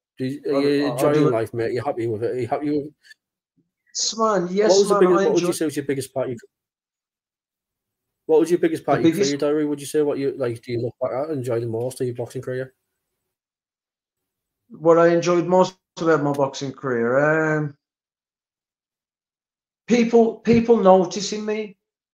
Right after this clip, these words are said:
Speaker 2: you know, forget about the money, forget about this and that. It was people noticing me, stopping me on the street and saying, "Hey, mate, I'm sure I've seen you on T V,"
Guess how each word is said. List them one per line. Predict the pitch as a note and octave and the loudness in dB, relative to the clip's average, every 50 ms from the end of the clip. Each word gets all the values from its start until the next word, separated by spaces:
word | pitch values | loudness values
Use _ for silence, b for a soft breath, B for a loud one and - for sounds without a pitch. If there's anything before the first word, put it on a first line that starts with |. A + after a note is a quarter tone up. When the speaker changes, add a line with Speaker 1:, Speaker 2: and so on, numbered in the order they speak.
| _ _ _ _ _ _ | _ _ _ _ _ _
Speaker 2:
you | - F#3+ | -2 0
know, | F#3+ D#3+ C3 A2+ - - _ _ _ _ _ _ _ _ _ _ _ _ _ _ _ _ _ _ | 0 0 0 -2 -6 -12 _ _ _ _ _ _ _ _ _ _ _ _ _ _ _ _ _ _
forget | _ - F#3+ A3+ A3+ | _ 2 4 4 6
about | A3+ A#3+ B3 B3 | 6 4 4 4
the | B3 | 4
money, | G#3+ F3+ D#3+ D#3 D#3+ D#3+ D#3+ | 4 4 4 4 4 4 2
forget | - F#3 F#3+ G3 | 0 -2 0 0
about | F#3+ F#3 G3 F#3+ - | 2 2 2 2 2
this | F3+ E3+ - - | 0 -4 -4 -2
and | F#3+ F#3 D#3+ | -2 -2 0
that. | C3+ B2 B2+ B2+ B2+ - _ _ _ _ | 0 0 -2 -4 -8 -14 _ _ _ _
It | - G#3+ | -6 -6
was | G#3+ - | -6 -6
people | - - A#3 A3+ A3 A3 G#3+ G#3 | -2 0 0 2 2 0 0 2
noticing | F#3+ F#3 F#3+ F#3+ F#3 G3 F#3 - - G3 G3 G3+ | 2 2 2 0 -2 -2 -6 -4 -4 -6 -4 -4
me, | G3+ G3+ G3 | -4 -6 -4
stopping | F#3+ - - - F#3 F#3 - F#3+ G3 | -6 -6 -4 -4 -4 -2 -2 -4 -2
me | G3 | -2
on | F#3+ F#3+ | -2 -4
the | G3 | -4
street | F#3 - F3+ F3 | -6 -6 -6 -6
and | F3 F3 | -6 -4
saying, | F3+ F#3 F3 F3 | -2 -2 -2 -2
"Hey, | - G3+ G#3+ G#3+ | -4 -6 -8 -6
mate, | G#3+ G#3+ G#3 F#3 C#3+ - - - _ _ _ _ _ _ _ _ _ _ _ | -6 -4 -4 -4 -4 -6 -8 -18 _ _ _ _ _ _ _ _ _ _ _
I'm | F#3 G3 F#3 | -8 -6 -6
sure | - - F#3 F3+ G3 | -2 0 0 2 2
I've | A3 | 0
seen | G#3+ - F#3+ F#3+ F#3+ | 0 0 -2 0 2
you | E3+ D3+ | 2 2
on | C#3+ C#3+ C#3+ | 2 0 -2
T | C#3+ D#3+ D#3+ E3 D#3 | -2 -2 -2 -2 -4
V," | B2 B2 A2+ A2+ A#2 D3 - | -4 -6 -6 -6 -6 -10 -12